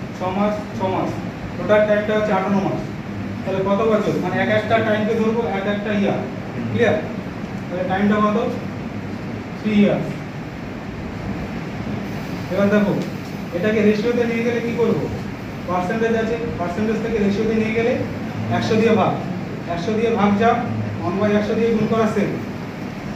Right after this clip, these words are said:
তাহলে পঁচিশ বাই চার ইন্টু ওয়ান বাই একশো, এটা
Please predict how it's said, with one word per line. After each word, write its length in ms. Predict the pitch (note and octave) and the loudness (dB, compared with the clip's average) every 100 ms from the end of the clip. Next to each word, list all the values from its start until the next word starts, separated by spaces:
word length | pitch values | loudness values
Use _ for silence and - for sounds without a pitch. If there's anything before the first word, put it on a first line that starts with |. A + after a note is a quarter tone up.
| - - - | -8 -8 -4
তাহলে 160 | F#3 F#3 | -2 0
পঁচিশ 400 | F#3 G3 A3 G#3+ | 0 0 0 2
বাই 140 | G#3+ A3+ B3+ - - - - - | 2 2 0 -4 -8 -8 -6 2
চার 220 | G3 G#3+ - - - - - - - | 4 4 2 -2 -4 -4 -6 -6 -4
ইন্টু 220 | F#3 G3+ A3+ B3+ B3+ - - - | -2 -2 0 0 0 -2 -4 -2
ওয়ান 180 | E4+ G3+ | 0 6
বাই 140 | G3+ | 6
একশো, 340 | - - - - - - - - - - | 6 2 0 -2 -6 -8 -8 -8 -6 -4
এটা 120 | - | -2